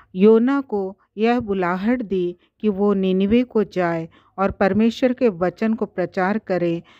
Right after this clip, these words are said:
मन फिराव का संदेश दे, ताकि लोग मन फिराए, परमेश्वर को जाने और परमेश्वर के पास आए। इस प्रकार से वहाँ के लोग बचाए जा सके। ये परमेश्वर की मर्जी थी।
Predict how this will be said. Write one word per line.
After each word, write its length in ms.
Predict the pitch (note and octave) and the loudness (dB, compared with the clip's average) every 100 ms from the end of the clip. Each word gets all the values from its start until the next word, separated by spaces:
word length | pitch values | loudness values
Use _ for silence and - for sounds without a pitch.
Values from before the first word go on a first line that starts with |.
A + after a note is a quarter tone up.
| _ - | _ 0
मन 260 | G3 A#3 | 4 4
फिराव 380 | A#3+ A3+ A3 G#3 | 4 2 2 0
का 200 | G#3+ A3 | -2 -6
संदेश 640 | G#3 F#3+ E3+ F3 G#3 G#3 - | -4 -6 -4 -2 -2 -2 -6
दे, 240 | F3 E3 - - _ | -6 -6 -10 -20 _
ताकि 400 | F#3+ F#3+ F#3+ A3+ | 0 0 2 0
लोग 400 | F#3 F#3+ G#3 F#3+ | 0 2 2 2
मन 260 | F3+ F#3 A3 | -2 -2 -2
फिराए, 520 | G#3+ G3+ F3+ E3+ E3+ _ _ - | 0 -2 0 -2 -4 _ _ -4
परमेश्वर 560 | F#3+ F#3 G#3 G#3 B3+ A#3 | -2 0 0 0 0 -2
को 180 | - G#3 | -2 -6
जाने 640 | D#3 F3 F3 F#3+ F#3 F3 _ _ - | -2 -2 -2 -4 -6 -8 _ _ -6
और 400 | F3+ F#3 F#3+ F3+ _ _ _ F#3+ | 0 2 2 0 _ _ _ -4
परमेश्वर 540 | F3+ F#3+ G#3+ - G3 | -2 0 -2 -2 -6
के 160 | - G3 | -4 -6
पास 500 | - E3+ F#3+ G3 G3 | -4 -2 -2 -2 -2
आए। 200 | F3+ F3+ | -2 -2
इस 220 | A3 - | -4 -4
प्रकार 440 | F#3 F3 F#3 F3+ | -6 -4 -2 -2
से 160 | F3 F#3 | -2 -6
वहाँ 320 | D#3+ E3 F3 | -4 -4 -6
के 180 | - F3 | -6 -4
लोग 280 | E3+ D#3+ D3+ | -2 -2 -4
बचाए 400 | D3+ - D#3 D3 | -6 -4 -6 -4
जा 200 | D#3 D3+ | -6 -8
सके। 460 | - D3 - D#3 - - _ F#3+ | -8 -10 -8 -12 -12 -20 _ 2
ये 120 | A3 | 2
परमेश्वर 680 | A3 F3 D#3+ F3+ F3 G3+ E3+ | 2 -2 -2 -6 -6 -6 -6
की 180 | - E3 | -8 -6
मर्जी 480 | D#3+ C#3+ C#3+ E3 | -4 -6 -8 -10
थी। 320 | D#3 D#3 C#3+ | -6 -6 -6